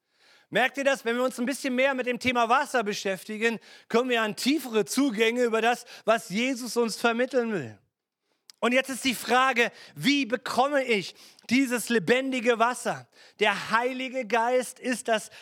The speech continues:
lebendige Wasser. Jesus aufnehmen zuerst. Ich hab darüber gesprochen. Das ist ganz wichtig. Und jetzt die Frage, wie kommt der Heilige Geist zu uns?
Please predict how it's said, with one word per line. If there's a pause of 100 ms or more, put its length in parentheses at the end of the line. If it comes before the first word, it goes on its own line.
lebendige
Wasser. (880)
Jesus
aufnehmen
zuerst.
Ich
hab
darüber
gesprochen.
Das
ist
ganz
wichtig. (1200)
Und
jetzt
die
Frage,
wie
kommt
der
Heilige
Geist
zu
uns?